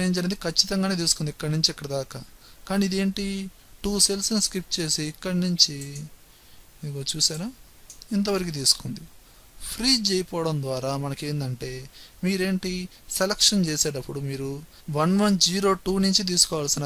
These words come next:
range అనేది టూ సెల్స్ స్కిప్ చేసి, అంటే ఆ కాలమ్ దగ్గర నుంచి సెలక్షన్ జరిగిందండి.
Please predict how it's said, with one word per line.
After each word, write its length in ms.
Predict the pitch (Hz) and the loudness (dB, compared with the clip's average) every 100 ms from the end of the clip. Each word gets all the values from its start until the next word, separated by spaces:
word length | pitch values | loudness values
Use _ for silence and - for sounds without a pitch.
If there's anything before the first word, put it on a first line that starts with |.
| 135 | -2
range 260 | 139 151 143 | 0 0 0
అనేది 340 | 135 127 127 135 139 - - - | -2 -4 -4 -6 -8 -14 -20 -6
టూ 80 | 180 208 196 | 0 4 4
సెల్స్ 220 | 190 185 - | 4 0 -2
స్కిప్ 260 | - 151 - | -4 -2 -2
చేసి, 320 | 147 131 139 139 139 - 165 | 0 0 -2 -4 -8 -4 0
అంటే 140 | 175 151 | 2 4
ఆ 40 | 175 202 | 2 2
కాలమ్ 320 | 208 202 202 190 | 2 2 4 2
దగ్గర 200 | 180 190 190 | 2 2 2
నుంచి 160 | 190 214 | 2 0
సెలక్షన్ 420 | 175 170 - 170 156 | -2 0 2 2 0
జరిగిందండి. 520 | 147 147 131 120 | 0 -2 -2 -4